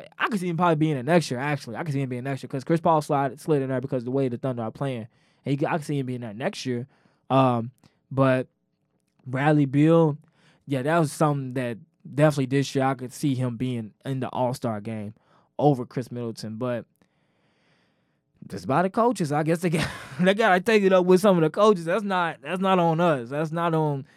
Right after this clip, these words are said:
yeah, part of it is fan vote, but most of it is on the coaches.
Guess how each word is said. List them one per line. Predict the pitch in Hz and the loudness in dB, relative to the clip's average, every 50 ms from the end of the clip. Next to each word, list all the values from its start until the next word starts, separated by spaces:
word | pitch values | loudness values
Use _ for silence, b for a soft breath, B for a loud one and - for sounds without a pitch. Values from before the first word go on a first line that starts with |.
| b b - | b b 0
yeah, | 151 165 170 165 | 2 4 4 4
part | 151 175 185 175 170 170 | 2 2 4 4 4 4
of | 160 160 | 4 2
it | 151 151 | 2 4
is | 165 165 151 | 2 2 0
fan | - 165 165 165 160 | 0 -2 -2 0 0
vote, | 151 156 156 143 | 2 2 2 2
but | 135 143 139 131 | 2 2 0 2
most | 131 147 156 156 147 | 2 2 2 2 2
of | 156 123 131 | 0 -2 -4
it | 123 123 | -4 -2
is | 131 131 123 | -2 -4 -4
on | 135 131 123 | -4 -8 -8
the | 117 113 | -10 -8
coaches. | - 147 139 127 120 - 92 90 - | -6 -4 -4 -4 -6 -8 -12 -16 -16